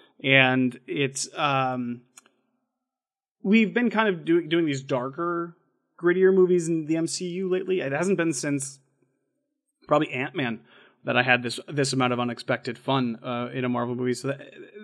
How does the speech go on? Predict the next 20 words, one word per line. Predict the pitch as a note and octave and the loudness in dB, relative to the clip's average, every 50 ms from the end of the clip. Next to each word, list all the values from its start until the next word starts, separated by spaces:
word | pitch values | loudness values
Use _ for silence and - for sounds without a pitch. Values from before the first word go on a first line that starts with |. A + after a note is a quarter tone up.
| G3+ G3 | -14 -12
that | C3+ C3 D3 D3+ F3+ - | -2 2 2 4 4 2
was | F#3 E3+ | 2 0
exciting. | F3 - - F#3 E3+ C3 A#2+ A#2+ | 0 0 0 2 2 2 2 0
That | C#3 D#3 | 0 0
it's | D#3 C#3+ - | 0 -2 -2
just | E3+ C#3 C#3 | -2 -2 -2
so | - F#3 F#3 | 0 0 2
lighthearted. | E3 D#3 D#3 C#3 C3+ D3 D#3 D#3+ | 2 0 -2 -2 -2 -4 -2 -2
I | A#3+ | -6
guess | A#3 C#4 - - | -6 -6 -10 -10
Guardians, | - D3+ C#3 C3+ C#3 A#2+ A2 G#2+ G#2+ G#2+ G#2+ G#2+ G#2 | -10 -12 -10 -6 -6 -6 -6 -8 -12 -16 -16 -18 -18
I | G#2+ | -18
guess, | A2+ G#2+ G#2+ - - _ _ _ _ _ _ _ _ _ _ | -18 -18 -18 -18 -20 _ _ _ _ _ _ _ _ _ _
uh, | - A#2+ A#2 A#2 A2+ G#2+ G#2+ A2 - - - | -6 -4 -2 -2 -2 -4 -4 -8 -12 -12 -6
Guardians | A2+ B2 A#2+ A#2 G#2+ G#2 A#2 | -4 -4 -4 -4 -6 -10 -14
as | C3 | -16
well. | B2+ A2+ G2+ A2 | -16 -16 -16 -10
But, | B2+ D3 D3 - | -8 -8 -4 0
um, | D#3+ D3 C3+ C3 B2+ B2 A#2+ B2 A#2+ A#2+ - _ _ - - - _ _ _ _ _ _ _ _ _ _ _ _ _ _ _ _ | 0 2 2 2 0 -2 -4 -6 -8 -8 -10 _ _ -16 -16 -16 _ _ _ _ _ _ _ _ _ _ _ _ _ _ _ _
I, | G#3 | -2